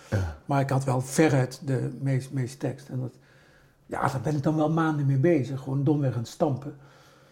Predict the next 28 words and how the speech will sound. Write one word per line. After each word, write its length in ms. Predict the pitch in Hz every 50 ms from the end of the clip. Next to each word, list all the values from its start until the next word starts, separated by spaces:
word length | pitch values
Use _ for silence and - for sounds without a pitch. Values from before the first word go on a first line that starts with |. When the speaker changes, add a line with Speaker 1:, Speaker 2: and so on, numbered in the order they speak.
| - - _ _ _ _ _ _ _ _ -
Speaker 2:
Ik 140 | - 156 165
moet 120 | 175 147
volgende 320 | 127 165 170 156 147 147 147 170
week 180 | 196 190 -
in, 220 | 285 240 135 131 139
in 320 | - 175 147 147 143 135
Drunen 520 | 123 165 160 190 190 190 165 139 120 - - - -
een 240 | - 156 139 143 147
workshop 520 | 156 160 151 - - - 151 135 139 - - - -
tekst 280 | - 185 185 185 - -
uit 160 | 170 151 139
je 60 | 143
hoofd 280 | 139 135 139 131 135 -
leren. 420 | 143 139 131 127 117 127 127 123 - - - - - - - _ _ _ -
Ja, 80 | - -
het 120 | - -
is 80 | - -
eigenlijk 220 | - 180 185 180
een 80 | - 160
beetje 220 | 151 143 135 151
lachwekkend, 520 | 139 135 131 139 156 180 175 - 135 139 131
want 300 | 143 143 135 135 - 156 - - - - - - - _ _ _ _ _ _ _ _ - - - -
ik, 120 | 160 151 -
ik 120 | - 143
ga 140 | - 160 151
dat 80 | 139 139
natuurlijk 280 | 127 143 135 139 147
heel 240 | 147 147 139 139